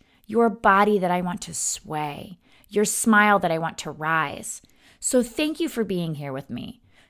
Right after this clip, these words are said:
You help me grow in ways that you will never know just by listening. Thank you. Are you ready for another year of dancing and music and costumes? I hope you are. So how will this year be different?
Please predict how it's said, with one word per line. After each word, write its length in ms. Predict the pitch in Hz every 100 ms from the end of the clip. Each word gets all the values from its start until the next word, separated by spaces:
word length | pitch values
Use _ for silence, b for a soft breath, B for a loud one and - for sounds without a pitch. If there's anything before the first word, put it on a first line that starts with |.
| b
You 160 | 240 285
help 220 | 254 320
me 120 | 302
grow 260 | 247 262 262
in 160 | 240
ways 260 | 233 240 233
that 140 | -
you 100 | 247
will 140 | 233 208
never 680 | 196 190 180 175 170 170 214
know 440 | 170 147 117 - _ _ -
just 260 | 320 302
by 160 | - 226
listening. 480 | 180 - - - 170 _ _ _ _ _
Thank 300 | 208 185 175
you. 160 | - - _ _ _ _ _ _ -
Are 80 | 202
you 200 | 240 240
ready 280 | 226 233
for 200 | 247 - 233
another 300 | 226 226 226
year 360 | 190 196 202
of 200 | 220 175
dancing 520 | 202 190 208 - 226
and 160 | 220 185
music 320 | 185 196 226
and 120 | 220
costumes? 800 | 196 196 190 - 240 254 302 - _ _
I 280 | - 165 165
hope 280 | 175 180 175
you 160 | 208 233
are. 600 | 254 247 226 220 226 220 _ _ _ _ _
So 140 | - -
how 280 | 262 311
will 100 | 349
this 240 | 339 320 -
year 140 | 240
be 140 | 214 185
different? 420 | 170 - -